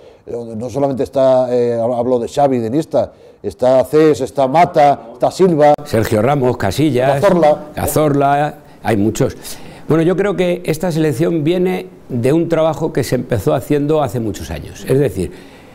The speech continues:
Speaker 2: yo creo que fue un, un trabajo que, que empezó Iñaki Sáez hace muchos años cuando planificó en esta casa, eh, que todos los equipos tenían que jugar de esta manera,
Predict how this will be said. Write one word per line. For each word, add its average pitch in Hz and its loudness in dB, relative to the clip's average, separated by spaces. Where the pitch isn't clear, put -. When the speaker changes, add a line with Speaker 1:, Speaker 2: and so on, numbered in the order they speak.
Speaker 2:
yo 131 2
creo 165 2
que 117 -6
fue 156 0
un, 139 -2
un 143 0
trabajo 151 0
que, 131 -2
que 131 0
empezó 139 0
Iñaki 131 0
Sáez 135 -2
hace 135 -2
muchos 127 -2
años 139 -2
cuando 117 -2
planificó 110 0
en 139 0
esta 135 -2
casa, 156 -2
eh, 117 0
que 127 -2
todos 151 0
los 123 -2
equipos 135 -2
tenían 127 -2
que 123 -2
jugar 104 -2
de 113 -2
esta 117 -4
manera, 165 0